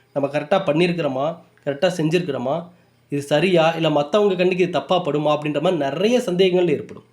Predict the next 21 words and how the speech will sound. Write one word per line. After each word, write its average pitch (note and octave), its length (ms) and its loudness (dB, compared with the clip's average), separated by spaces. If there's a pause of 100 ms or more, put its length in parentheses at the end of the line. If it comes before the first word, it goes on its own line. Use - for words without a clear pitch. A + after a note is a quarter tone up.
(880)
ஆகவே, C#3+ 360 -2
மனத்தெளிவோடு D#3 1040 -2
முன்னேற D3 360 -2
வேண்டிய B2+ 340 -6
காலகட்டம். - 480 -14 (320)
இந்த D#3+ 220 0
பதிவை D3 300 -4 (200)
அனைவருக்குமே D#3 600 -4
ஷேர் B2+ 160 -6
பண்ணுங்க. C3+ 420 -4 (200)
எப்போதும் D#3+ 420 2
நம்ம F#3+ 160 2
சேனலோட D#3 300 -2
இணைந்திருங்க. C#3+ 540 -2
சப்ஸ்கிரைப் F3 360 -4
பண்ணாதவங்க D3 340 -2
சப்ஸ்கிரைப் C#3+ 300 -10
பண்ணிக்கோங்க. C#3 480 -2
ஒரே D#3+ 240 4
ஒரு G3+ 120 6
விஷயம்தான், E3 520 0